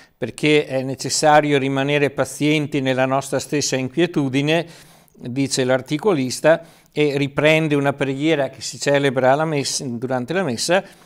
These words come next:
"Tu, Signore, non abbandoni mai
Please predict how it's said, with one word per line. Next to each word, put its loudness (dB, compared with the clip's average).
"Tu, -2
Signore, 4
non 0
abbandoni 0
mai 2